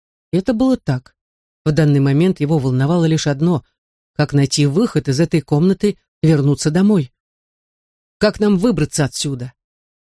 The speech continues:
«Через потолок», саркастически бросила Анжелика. Танина устремил глаза вверх. Его взгляд упал на люстру. Если бы они смогли хорошенько раскачать ее, она, пожалуй,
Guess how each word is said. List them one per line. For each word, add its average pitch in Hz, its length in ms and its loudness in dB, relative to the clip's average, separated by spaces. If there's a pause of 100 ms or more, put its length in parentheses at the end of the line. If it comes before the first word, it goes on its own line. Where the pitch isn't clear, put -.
(640)
«Через 277 300 0
потолок», 302 640 -2 (520)
саркастически 196 760 0
бросила 196 540 0
Анжелика. 165 640 0 (1000)
Танина 180 400 2
устремил 202 440 0
глаза 180 360 2
вверх. 151 420 -2 (720)
Его 143 240 2
взгляд 160 380 0
упал 151 280 0
на 165 160 2
люстру. 165 480 -2 (840)
Если 220 400 0
бы 220 120 2
они 240 160 2
смогли 226 420 0
хорошенько 175 580 0
раскачать 196 540 0
ее, 147 120 2
она, 196 160 0
пожалуй, 226 460 0